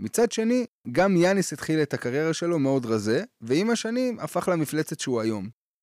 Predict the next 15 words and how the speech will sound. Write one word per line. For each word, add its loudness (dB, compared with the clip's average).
ומבי 4
גם 2
לא 4
יציב 0
עדיין 0
מבחינת -2
קליעה 2
וקבלת -2
החלטות, -2
אבל -4
זה -2
משהו -2
שישתפר -6
עם 0
הזמן. -2